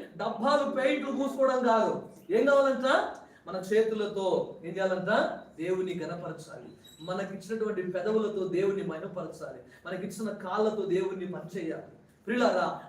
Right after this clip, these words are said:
అది ఒక ఆత్మీయ సౌందర్యం. మన ఇంటికి సేవకులు వచ్చినప్పుడు వందనాలు పెట్టి, వారికి మంచినీళ్ళు ఇచ్చి,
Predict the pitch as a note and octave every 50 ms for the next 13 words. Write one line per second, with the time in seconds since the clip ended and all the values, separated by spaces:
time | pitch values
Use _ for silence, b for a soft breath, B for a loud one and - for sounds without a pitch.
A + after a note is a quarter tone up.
0 | - G#3+ G#3+ A#3 B3+ B3 A3+ A3+ - A#3 - A3 A3+ A#3 A#3 A#3+ B3 A#3+ A3 -
1 | - G3 G3 G3+ B3 C4+ C#4 C#4 C#4 C#4 C#4+ D4 A3+ - - - - - - -
2 | - - - - _ _ - G3+ A3 A3 B3+ - A#3+ A#3+ A3 F#3+ - - - -
3 | - G#3 F#3 G#3+ B3 - C4 C4 B3 B3+ B3+ C4 C4+ B3+ - G3+ G3+ F#3+ F3+ E3
4 | E3+ - - - - D3+ F3 F#3+ G#3 G#3+ G#3+ G#3+ G3+ F#3+ F#3 F#3 F#3 F3+ E3+ D#3+
5 | D#3 - - - - D#3+ E3 E3 E3+ F3 F3+ - - G#3 G#3+ A3 G#3+ G3+ F#3+ -
6 | - F#3+ F#3 F3+ E3 D#3 - -